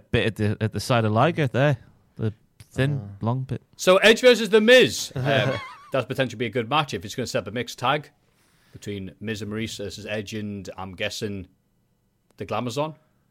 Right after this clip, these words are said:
Speaker 2: Yeah.
Speaker 1: Michael
Speaker 3: Mania?
Speaker 1: P S A's.
Speaker 2: <laughs> Michael, Michael Hayes, yeah.
Speaker 1: The Glamazon.
Speaker 3: The obvious choice. <laughs> Do, do, do. Uh, but maybe the Usos' New Day is gonna be a little blinder just to make it,
Speaker 2: Oh,
Speaker 3: you know,
Speaker 2: little
Speaker 3: to stand
Speaker 2: little
Speaker 3: out. It's their show.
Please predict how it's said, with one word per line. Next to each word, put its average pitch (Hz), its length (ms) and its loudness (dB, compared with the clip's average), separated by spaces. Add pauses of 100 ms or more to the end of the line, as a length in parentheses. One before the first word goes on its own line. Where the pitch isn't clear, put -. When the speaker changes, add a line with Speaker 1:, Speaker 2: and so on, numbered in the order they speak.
(480)
Speaker 2:
Yeah. 127 280 0
Speaker 1:
Michael 131 260 4
Speaker 3:
Mania? 135 240 4
Speaker 1:
P 127 40 2
S 147 80 2
A's. 143 300 2 (460)
Speaker 2:
<laughs> 185 220 2
Michael, 180 520 6
Michael 180 300 8
Hayes, 156 340 8
yeah. 120 200 0 (240)
Speaker 1:
The 135 80 -6
Glamazon. 143 400 0
Speaker 3:
The 151 60 8
obvious 160 360 4
choice. 180 360 6 (400)
<laughs> - 400 -20
Do, 92 160 -10
do, 87 180 -10
do. 85 200 -14 (520)
Uh, 92 420 -4 (1120)
but 180 100 4
maybe 233 160 4
the 208 160 0
Usos' 175 320 0
New 156 160 -2
Day 98 320 -2 (220)
is 107 100 -14
gonna 117 80 -8
be 113 60 -4
a 104 60 -4
little 107 140 -6
blinder 95 440 -6
just - 240 -16
to 104 40 -10
make 101 200 -8
it, 87 120 -8 (800)
Speaker 2:
Oh, 107 220 -6
Speaker 3:
you 120 80 -2
know, 98 60 0
Speaker 2:
little 120 200 -4
Speaker 3:
to 123 60 -6
stand 156 320 6
Speaker 2:
little 139 200 8
Speaker 3:
out. - 80 -4
It's 139 140 0
their 160 240 6
show. 147 460 2